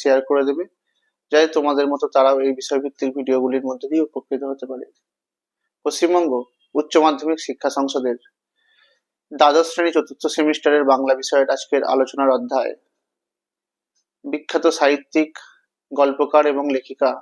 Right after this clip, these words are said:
মহাশ্বেতা দেবীর লেখা হারুন সালামের মাসি এই গল্পটি নিয়ে আলোচনা শুরু করব। হারুন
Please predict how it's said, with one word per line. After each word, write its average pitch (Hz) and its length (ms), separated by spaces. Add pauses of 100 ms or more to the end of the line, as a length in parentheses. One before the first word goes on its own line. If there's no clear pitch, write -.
(960)
মহাশ্বেতা 160 600
দেবীর 143 320
লেখা 135 240 (680)
হারুন 160 240 (100)
সালামের 165 400
মাসি 139 240
এই 143 120
গল্পটি 135 440
নিয়ে 165 180
আলোচনা 131 360
শুরু 135 200
করব। 135 180 (1600)
হারুন 156 200